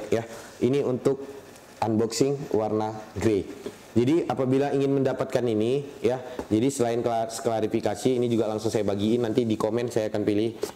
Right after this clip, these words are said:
bagiin yang mana, oke? Nih, langsung saya bagiin. Jadi ini beneran saya bagiin. Ini seperti iPhone X ya, ini greynya, saudara. Ya, caranya gampang banget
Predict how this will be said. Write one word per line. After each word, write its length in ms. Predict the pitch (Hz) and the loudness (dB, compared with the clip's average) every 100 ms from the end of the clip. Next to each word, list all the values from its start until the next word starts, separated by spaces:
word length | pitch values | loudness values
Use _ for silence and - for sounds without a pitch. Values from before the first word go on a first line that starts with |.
| - - | -12 0
bagiin 400 | 104 101 104 104 | 0 2 2 0
yang 80 | 98 | 0
mana, 320 | 98 113 135 - | -2 -2 -6 -8
oke? 160 | 95 123 139 - - - - - - - - - - - | -2 0 -2 -12 -20 -20 -20 -20 -20 -20 -20 -20 -20 -4
Nih, 160 | 107 113 - - - - - - - - - - | -2 -2 -10 -10 -10 -10 -20 -20 -20 -14 -14 -4
langsung 320 | 104 104 113 | -4 0 0
saya 160 | 117 107 | 0 0
bagiin. 480 | 104 104 110 120 127 - 95 | 0 2 2 2 -4 -10 -4
Jadi 140 | 95 107 | 0 2
ini 40 | 113 | 2
beneran 320 | 104 104 101 | 2 0 -2
saya 160 | 101 98 | -2 0
bagiin. 560 | 95 90 101 117 - - | 0 0 0 -2 -4 -2
Ini 160 | 110 117 | -2 -2
seperti 400 | - 104 104 95 | -4 -2 0 -2
iPhone 180 | 98 98 | -4 -4
X 240 | 101 - 101 | -6 -4 -4
ya, 20 | 98 | -2
ini 160 | 95 | -2
greynya, 400 | 90 90 92 95 - - | 0 0 -2 -4 -12 -8
saudara. 340 | 90 92 90 92 - - - - - - | -4 -4 -4 -8 -16 -20 -20 -20 -20 -6
Ya, 80 | 98 - - - - - | -6 -6 -18 -20 -20 -6
caranya 400 | 117 107 120 131 | -2 0 -2 0
gampang 400 | 113 107 110 98 | 0 0 0 0
banget 240 | 98 120 | 0 -4